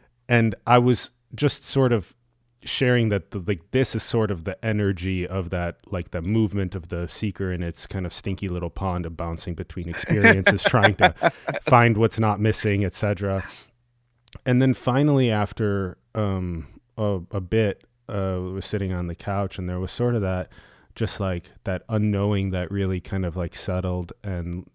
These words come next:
Speaker 1: that the completeness that is always already
Speaker 2: Yeah.
Speaker 1: here, 'cause there was such an interest from her into, like, structuring. I wanna structure
Speaker 2: Yeah.
Speaker 1: all of my ideas into courses, and I want to teach courses, and,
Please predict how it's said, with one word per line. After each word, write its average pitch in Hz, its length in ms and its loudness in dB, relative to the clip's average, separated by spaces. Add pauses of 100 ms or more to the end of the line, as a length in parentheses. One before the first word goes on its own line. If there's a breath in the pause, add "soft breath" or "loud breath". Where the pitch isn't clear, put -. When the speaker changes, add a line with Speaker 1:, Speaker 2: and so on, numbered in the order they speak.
Speaker 1:
that 85 320 -6
the - 80 -12
completeness 87 640 -8
that 85 260 -6
is 90 140 -6
always 92 340 -2
already 90 300 -2
Speaker 2:
Yeah. 78 100 -4
Speaker 1:
here, 92 160 0
'cause - 300 -6 (340 soft breath)
there 98 140 0
was 95 120 0
such - 220 -2
an 98 80 -2
interest 101 420 -4
from 85 200 -8
her 90 320 -4
into, 87 680 -6
like, 82 160 -8
structuring. - 720 -6 (260 loud breath)
I 107 40 -4
wanna 107 180 0
structure - 360 -2
Speaker 2:
Yeah. 151 360 8
Speaker 1:
all 117 60 6
of - 100 -4
my 110 240 2
ideas 101 640 0
into 95 320 -4
courses, 95 800 0
and 95 160 -4
I 95 60 0
want 95 300 -2
to 98 120 -4
teach - 460 -10
courses, 92 720 -4
and, 90 360 -6